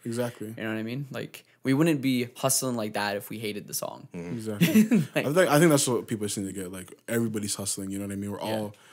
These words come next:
Speaker 1: just because, you know, you're working with a company and you, we feel like we're more established or this and that, it doesn't mean shit. Like, we're grinding just like you. We might be grinding harder than you,
Speaker 3: Yeah.
Speaker 1: but we're still grinding just like you. We're still here trying to figure shit out every day, right?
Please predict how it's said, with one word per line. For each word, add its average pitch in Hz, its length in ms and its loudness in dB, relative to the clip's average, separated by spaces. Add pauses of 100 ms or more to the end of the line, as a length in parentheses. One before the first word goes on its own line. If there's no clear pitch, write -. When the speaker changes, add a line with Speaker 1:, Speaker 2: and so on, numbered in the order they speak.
(280)
Speaker 1:
just 123 160 -6
because, 120 320 2
you 117 60 2
know, 113 220 2
you're 101 140 0
working 107 280 0
with 104 120 -2
a 107 40 -6
company 107 500 -2
and 101 120 -2
you, 101 260 -8
we 104 140 -6
feel 110 260 -2
like 107 160 -2
we're 113 80 0
more 110 220 -2
established 113 680 -4
or 101 100 -4
this 98 320 -6
and 110 160 -2
that, 113 220 -4 (500)
it 107 120 -4
doesn't 113 260 0
mean 104 100 0
shit. - 260 0
Like, 98 160 -8
we're 107 100 0
grinding 104 580 -2
just 104 260 -4
like 127 200 0
you. 113 280 -2 (220)
We 117 80 -2
might 117 120 0
be 107 60 0
grinding 101 360 -2
harder 117 280 0
than 110 180 -4
you, 95 240 -8 (200)
Speaker 3:
Yeah. 85 240 -10
Speaker 1:
but 101 60 -6
we're 139 100 2
still 165 180 4
grinding 117 480 0
just 117 320 0
like 107 220 -2
you. 101 160 -2
We're 104 120 -2
still 117 220 2
here 110 220 0
trying 104 200 -4
to 104 40 -4
figure 104 240 -6
shit 107 180 -2
out 104 140 -2
every 101 180 -6
day, 101 260 -2
right? 98 260 -6